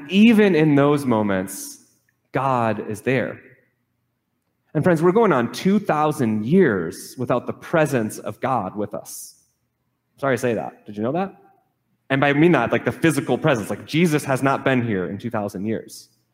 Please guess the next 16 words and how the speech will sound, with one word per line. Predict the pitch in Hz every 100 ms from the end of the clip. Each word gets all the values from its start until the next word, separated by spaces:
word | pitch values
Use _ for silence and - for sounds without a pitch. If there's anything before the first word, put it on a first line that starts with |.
| _ _ _ _ _ _ -
The |
Spirit | 131 - - 151 160
has, | - 117 90 90 123 - - _ _ _ _ _ _ _ _ _ _ _ _ _ _ _ _ _ _ _ _ _ 156 _ _ _ _ _ _ _ _ _ _ _ _ _ _ _ _ -
but | 143
we | 190
have | 220 180 -
to | 131
believe | 107 120 107 120 208 208 110 87 82 - - _ _
in | 110 101
that. | 85 - _ _ _ - _ _ _ _ _
It's | 139
not | 185 180
something | 190 175 156
you | 147
can | 151 110
touch | - 113 233 - -